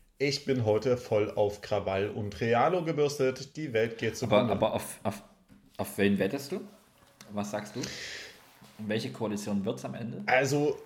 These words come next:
Speaker 1: ich sag mal, wenn
Speaker 2: Ich frag nicht, was du wünschst. Was glaubst du?
Speaker 1: Also, wenn es Jamaika werden sollte, dann, äh, m-, ähm, muss ich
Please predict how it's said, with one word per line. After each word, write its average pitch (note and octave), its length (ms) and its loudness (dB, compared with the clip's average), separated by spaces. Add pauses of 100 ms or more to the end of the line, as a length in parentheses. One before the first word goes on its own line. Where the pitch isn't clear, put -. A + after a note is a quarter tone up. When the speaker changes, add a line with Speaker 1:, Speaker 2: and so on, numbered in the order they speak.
Speaker 1:
ich C3 220 -2
sag C#3 280 -2
mal, C#3 680 4
wenn C3 440 0
Speaker 2:
Ich G#2 120 2
frag - 180 4
nicht, C3+ 120 2
was C3+ 160 6
du C3+ 120 4
wünschst. G2 300 4
Was G#2 160 0
glaubst - 320 0
du? A#2 60 -2
Speaker 1:
Also, A#2 340 2
wenn B2+ 160 6
es B2+ 280 2
Jamaika C3+ 640 4
werden C#3 280 2
sollte, D3 720 2
dann, C3+ 580 -4
äh, C3 400 0
m-, C3 380 -6
ähm, C3 320 2
muss C3+ 340 2
ich D#3+ 440 0